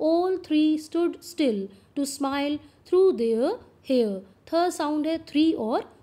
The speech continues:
through में। Then stood still smile, स साउंड प्रोमिनेंट है तो यहाँ पर alliteration यूज़ हुआ है। नेक्स्ट देखिए, terribly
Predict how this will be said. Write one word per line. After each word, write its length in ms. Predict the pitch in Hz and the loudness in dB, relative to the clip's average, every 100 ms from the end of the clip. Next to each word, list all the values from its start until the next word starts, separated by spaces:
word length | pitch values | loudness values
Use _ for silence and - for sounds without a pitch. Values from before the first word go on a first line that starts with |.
| _ | _
through 200 | - 294 196 | 2 2 0
में। 160 | 220 - _ _ _ | -8 -16 _ _ _
Then 220 | 254 277 302 - | -2 0 -2 -6
stood 360 | - 339 311 466 - | -2 0 0 -6 -14
still 360 | - 302 311 311 - | -2 0 0 -2 -6
smile, 400 | 269 254 214 196 | -4 -2 -4 -6
स 140 | - 339 349 | -2 0 0
साउंड 220 | 311 262 262 | -2 -2 -2
प्रोमिनेंट 560 | 247 247 254 247 254 | -2 -2 -2 -4 -2
है 180 | 277 440 - _ | -4 -4 -10 _
तो 60 | 226 | -6
यहाँ 160 | 214 | -6
पर 180 | 208 - | -6 -8
alliteration 580 | 220 247 302 294 285 294 | -6 -6 -4 -4 -2 0
यूज़ 260 | 294 285 269 | 2 0 0
हुआ 180 | 262 | -2
है। 200 | 254 254 247 - - - | -4 -6 -10 -20 -20 -6
नेक्स्ट 260 | 262 302 294 | -4 -4 -4
देखिए, 380 | 285 294 285 285 - _ - | -6 -4 -4 -6 -12 _ -4
terribly 480 | 311 339 330 330 | 0 0 2 2